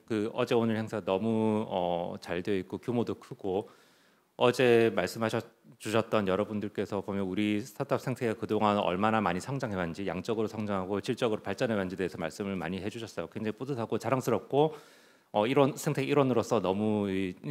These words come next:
자랑스러운 것 같아요. 다만 아쉬운 점 두 가지를 말씀드리고 또 이제 우리가 어떻게 발전해야 될 것인가를 말씀드리면,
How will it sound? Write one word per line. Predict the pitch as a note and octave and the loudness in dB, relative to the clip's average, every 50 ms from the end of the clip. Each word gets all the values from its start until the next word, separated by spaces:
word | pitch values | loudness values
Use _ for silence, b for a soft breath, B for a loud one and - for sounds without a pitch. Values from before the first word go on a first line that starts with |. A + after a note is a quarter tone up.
| A#2+ - | -6 -6
자랑스러운 | - G#2 G#2+ G2+ - G#2 E2+ D#2 | -6 -6 -6 -6 -8 -10 -12 -12
것 | D#2 D2+ | -14 -16
같아요. | - - F2 D#2+ b b b b b b b b b b b b _ | -14 -12 -12 -12 b b b b b b b b b b b b _
다만 | A#2 A2+ A#2 B2 B2 B2 - | 2 4 6 6 6 6 4
아쉬운 | A#2+ B2 B2 - E3+ D#3+ D3+ C3+ | 4 2 2 2 2 2 2 2
점 | D3 B2 - | 2 0 0
두 | - F#2+ | -2 0
가지를 | G#2 A2 G#2+ - B2+ A2+ A2+ A2+ A2+ | 0 0 0 0 0 2 2 2 2
말씀드리고 | F#2+ F#2 D#2 - C3 A#2 G2+ G#2 G2+ - | 2 0 -2 -2 -4 -2 -2 -2 -2 0
또 | B2 G#2+ | 0 -2
이제 | G2+ F#2 G2 | 0 0 0
우리가 | G2 F2+ F#2+ A2+ G#2+ A2+ | -2 0 0 0 0 2
어떻게 | F2 E2 - - - - | 0 0 -2 -4 -6 -4
발전해야 | - A#2+ A#2+ - D#3 C3+ A#2+ G#2 A2 G#2+ | -4 -4 -2 0 0 0 0 -2 -2 -4
될 | - F#2+ E2+ | -6 -8 -6
것인가를 | - G#2+ F#2+ - F#2+ D#2+ F2+ F2 E2+ F2+ F2+ G2+ G#2+ G2 | -6 -6 -4 -4 -2 0 2 2 2 0 0 0 0 2
말씀드리면, | F#2+ E2 D2+ - - G2 F2 E2+ F2 E2+ F#2 F#2 E2+ | 0 -2 -6 -8 -10 -10 -10 -8 -6 -4 -4 -4 -4